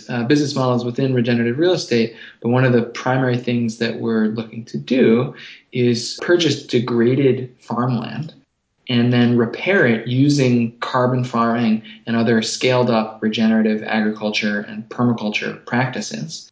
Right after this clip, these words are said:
And in so doing, increase the living capital value of the land,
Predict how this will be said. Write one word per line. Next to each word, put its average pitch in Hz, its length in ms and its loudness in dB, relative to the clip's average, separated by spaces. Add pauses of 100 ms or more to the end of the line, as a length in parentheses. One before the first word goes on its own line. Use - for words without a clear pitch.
(420)
And 123 400 2
in 135 280 0
so 120 300 2
doing, 151 400 2
increase 127 460 -6
the 107 200 -2 (220)
living 147 320 2
capital 160 720 0 (380)
value 147 400 2
of 147 100 0
the 147 60 0
land, 165 400 -4